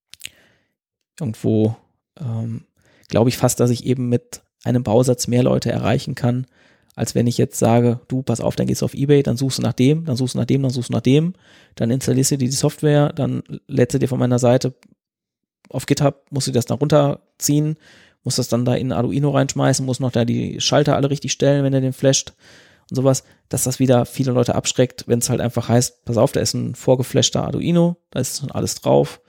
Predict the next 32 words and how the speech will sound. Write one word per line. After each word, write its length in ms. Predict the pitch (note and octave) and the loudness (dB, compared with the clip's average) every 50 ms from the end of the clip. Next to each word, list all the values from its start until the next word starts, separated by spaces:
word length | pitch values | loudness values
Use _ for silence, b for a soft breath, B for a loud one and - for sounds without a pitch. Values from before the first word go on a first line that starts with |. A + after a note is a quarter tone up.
| b b b b b b b b _ - | b b b b b b b b _ -6
Wenn's 200 | G#2+ A2+ - - | -6 -4 -4 -4
mal 80 | - | -4
Updates 400 | - C#3 - - C#3+ C3+ - - | -4 -2 2 2 2 2 2 0
gibt, 220 | - C3+ - - - | -2 -2 -2 -2 -6
kannst 240 | - B2 B2+ - | -6 -6 -6 -6
du 40 | B2+ | -6
die 100 | A#2+ G#2 | -6 -4
aber 140 | G2 - - | -4 -2 0
auch 220 | - - - - | 0 -2 -2 -4
draufbringen, 1000 | - _ - - - C3 C#3 C#3 - - _ _ _ C#3 B2+ B2+ C#3 C3+ C#3 C#3 | -10 _ -6 2 2 2 2 2 -2 -10 _ _ _ 2 2 4 4 2 0 0
eben 440 | C#3 - B2+ C3 C3 C3+ C#3 C3+ C3+ - _ _ | -2 0 2 2 2 2 0 -2 -4 -8 _ _
mit 120 | - C3 | -4 -2
einer 160 | - - B2 - | 0 0 0 0
Anleitung. 640 | - C3+ C3 C3 B2+ - - B2+ B2 B2+ C3 b b b b b b b b b b b _ _ - | 2 2 2 2 2 0 -2 -4 -4 -6 -8 b b b b b b b b b b b _ _ -4
Ähm, 460 | A#2 A2+ A2+ A2+ A#2 A2+ A2+ A2+ C3 - _ _ _ _ _ _ _ _ _ - - - _ _ _ _ _ _ _ _ _ _ _ | 0 0 2 2 0 0 -2 -4 -6 -10 _ _ _ _ _ _ _ _ _ -20 -20 -20 _ _ _ _ _ _ _ _ _ _ _
ne, 260 | B2 C3+ C#3 C#3+ C#3+ - _ | -2 0 0 0 -2 -6 _
das 260 | - A#2+ - - - | -4 -4 -4 -4 -6
ist 140 | - - C#3+ | -6 -4 -4
schon 440 | - - B2+ B2 B2 B2 A#2+ B2 - - _ _ | 0 0 0 0 0 0 -4 -6 -8 -14 _ _
entweder 300 | - B2 B2+ B2 A#2+ A#2 | -6 -2 2 2 4 4
so, 100 | B2 A#2+ | 4 2
dass 160 | A#2+ A2 - | 2 0 0
du 80 | - A2 | 0 2
selber 280 | A#2 A#2 B2 C3 A2+ | 2 4 4 4 2
nur 360 | A#2 B2 A#2+ A#2 A#2 C3 - - _ _ _ b b b b b b b b _ _ _ - | 2 2 2 4 2 2 0 -6 _ _ _ b b b b b b b b _ _ _ -6
die 220 | A2+ A2 A2+ B2 | -4 -4 -4 -2
Dinger 260 | - B2+ B2+ B2 A#2 A#2+ | -2 0 2 2 2 2
dann 160 | A#2 - - | 0 -2 -4
auch 120 | - - | -4 0
reinlöten 380 | B2+ G3 G3 F3+ E3+ - E3+ E3 | 0 2 2 2 2 0 2 2
musst 440 | D#3+ E3 D#3+ - - - - - - | 2 2 2 0 -4 -8 -10 -12 -12
oder 320 | - B2 B2 A2 A2 | -8 -6 -6 -6 -6